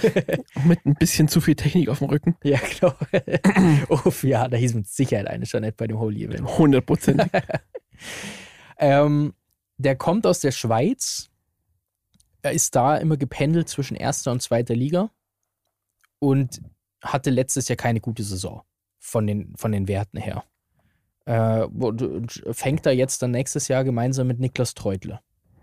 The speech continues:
Speaker 1: Ich bin gespannt.
Speaker 2: Ist immer schwer zu beurteilen, tatsächlich. Also Goalies, <clears throat> haben wir die wildesten Sachen erlebt. Da kam ja auch, weiß ich nicht,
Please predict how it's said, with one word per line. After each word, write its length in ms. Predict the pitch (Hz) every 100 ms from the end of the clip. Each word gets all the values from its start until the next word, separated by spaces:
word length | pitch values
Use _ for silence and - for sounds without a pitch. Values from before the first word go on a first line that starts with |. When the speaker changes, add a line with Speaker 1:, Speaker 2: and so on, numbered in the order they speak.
| _ _ _ _ _ _ _ _
Speaker 1:
Ich 140 | -
bin 140 | - 165
gespannt. 480 | - 240 113 - - _ _ _ _ _ _ - - - - - - - _ _ _ _ _ _ -
Speaker 2:
Ist 160 | 147 -
immer 220 | 196 254
schwer 260 | - 190
zu 120 | - 151
beurteilen, 560 | - 135 - 214 254 - _ -
tatsächlich. 540 | 180 - 175 233 -
Also 160 | 143 143
Goalies, 520 | 143 139 180 - - - -
<clears throat> 160 | _ 214
haben 420 | 208 180 135 131
wir 100 | 131
die 120 | 123
wildesten 300 | 131 175 180
Sachen 240 | 180 190
erlebt. 320 | 170 175 185 -
Da 80 |
kam 220 | - 131 143
ja 80 | -
auch, 260 | - - - - - - - - - - - _ -
weiß 120 | 127
ich 80 | 120
nicht, 280 | 113 -